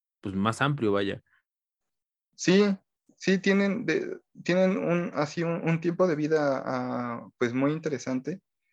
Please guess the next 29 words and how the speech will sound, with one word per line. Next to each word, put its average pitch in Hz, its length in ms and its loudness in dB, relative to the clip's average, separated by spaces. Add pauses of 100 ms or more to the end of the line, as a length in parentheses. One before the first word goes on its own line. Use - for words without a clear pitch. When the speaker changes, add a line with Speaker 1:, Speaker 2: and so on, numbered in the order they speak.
(360)
Speaker 2:
De 135 100 6
hecho, 151 280 6
eh, - 240 0
esta 147 280 2
especie, 147 400 2
pues, - 220 -6
de 135 80 4
hecho, 131 160 0
vive 123 220 0
poco. - 420 -6 (140)
Ah, 127 240 -2
hay 135 200 4
otras 135 280 2
especies, 135 500 -2
incluso, 123 400 -6
por 123 120 -6
ejemplo, 127 220 -6
como 123 200 -2
las 117 140 -2
setas, 151 360 -4
que - 80 -6
hace - 140 -8
rato 156 260 -2
que - 60 -20
estábamos 143 320 -6
diciendo 143 300 -6
de 139 80 2
las 139 140 0
setas, 170 320 0